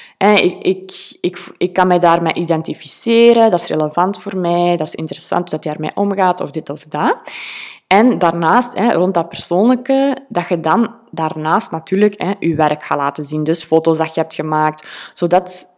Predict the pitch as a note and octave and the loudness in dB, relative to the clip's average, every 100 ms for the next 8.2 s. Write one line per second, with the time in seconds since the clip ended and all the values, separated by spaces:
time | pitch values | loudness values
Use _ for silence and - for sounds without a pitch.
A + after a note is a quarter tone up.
0 | _ E3+ E3 F#3 G#3+ E3+ E3 E3 G3 E3 | _ -2 0 2 4 4 2 0 0 2
1 | E3+ - D#3 D#3 F#3 F#3+ E3+ F#3 F#3 C3 | 0 -2 -6 -2 -2 0 0 0 -4 -6
2 | D3+ E3+ E3 E3 D#3 D3+ D3+ - E3 G3+ | 2 4 4 0 -4 -4 -4 2 2 2
3 | - D#3 - F#3+ F#3+ F#3+ D3+ D#3+ D#3+ D#3+ | -4 -8 -6 -4 -4 -4 -4 -2 0 -2
4 | D3+ - D3+ D3 - - - E2+ - - | -6 -6 -8 -8 -8 -6 -6 -8 -12 -14
5 | - - - F#3+ F#3+ E3+ F#3 F3 D#3 D3+ | -16 -8 0 0 2 4 4 2 2 2
6 | C#3+ - D#3+ - D#3 D#3 D#3 E3 D#3+ D3+ | 2 -2 -4 -4 -6 -6 -6 -6 -2 -2
7 | D3+ - - D3+ D3 - - - D#3 D3+ | -4 -8 -6 -4 -4 -6 -8 -8 -6 -8
8 | E2+ E2+ | -8 -10